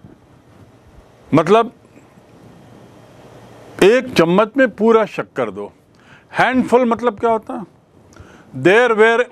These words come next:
only handful of people in the program, उस कार्यक्रम में केवल बहुत कम लोग आए। हैंडफुल मतलब बहुत कम।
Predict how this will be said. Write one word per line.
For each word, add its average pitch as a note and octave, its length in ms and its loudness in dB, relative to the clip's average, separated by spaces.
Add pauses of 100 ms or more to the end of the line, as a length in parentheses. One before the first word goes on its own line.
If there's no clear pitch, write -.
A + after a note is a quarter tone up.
only A3 400 0
handful A3 640 -2
of F#3+ 120 -2 (140)
people D#3 360 -4 (1040)
in F#3+ 200 2
the D#3+ 160 4 (760)
program, D#3+ 500 0 (840)
उस F#3+ 200 0
कार्यक्रम E3+ 520 -2
में A#3+ 360 -6 (360)
केवल G3 480 0
बहुत F3 340 -4 (120)
कम F#3+ 200 -2
लोग D3 240 0
आए। F#2+ 180 -10 (100)
हैंडफुल G#3+ 640 -2
मतलब E3 360 -8 (320)
बहुत D#3+ 400 -4
कम। A2+ 200 -4